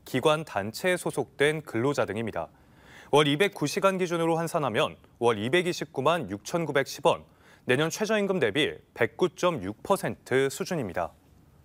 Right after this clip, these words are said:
전남 지역 등록 외국인 수가 올해 유월 기준으로 오만 사천여 명으로 나타났습니다. 시군별로는 영암군이 만 사백 명으로 가장 많았고 여수시가 칠천이백여 명, 목포시가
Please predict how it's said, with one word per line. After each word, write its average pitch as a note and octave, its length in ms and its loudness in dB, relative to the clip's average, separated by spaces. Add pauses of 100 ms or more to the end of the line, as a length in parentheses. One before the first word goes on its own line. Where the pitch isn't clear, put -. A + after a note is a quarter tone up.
(1900)
전남 G3 280 4
지역 G3+ 260 0
등록 D#3 280 0
외국인 E3+ 380 0
수가 B2+ 520 0
올해 C3 340 0
유월 D#3+ 300 0
기준으로 C3 720 -2
오만 D3 400 0
사천여 G#3 540 -4
명으로 B2 380 -2
나타났습니다. F2+ 680 -4 (640)
시군별로는 G3 720 4
영암군이 E3 760 2
만 G#2 220 4
사백 D#3+ 400 2
명으로 D3+ 340 2
가장 B2 260 0
많았고 F2 520 0 (320)
여수시가 E3 520 4
칠천이백여 C#3 760 0
명, G2+ 240 0 (360)
목포시가 A#2 680 2